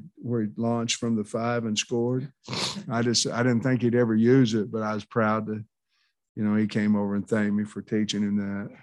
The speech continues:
Um, I don't know. It wasn't any competitive and,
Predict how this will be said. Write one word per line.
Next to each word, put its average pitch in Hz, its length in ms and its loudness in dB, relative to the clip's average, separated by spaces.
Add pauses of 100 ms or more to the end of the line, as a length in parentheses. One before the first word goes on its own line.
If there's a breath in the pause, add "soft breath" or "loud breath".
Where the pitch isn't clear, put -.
(420 soft breath)
Um, 101 400 0 (800)
I 110 140 -4
don't 98 180 0
know. 104 300 0
It 110 80 -2
wasn't 123 240 2
any 113 100 2
competitive 117 960 0
and, 92 320 -4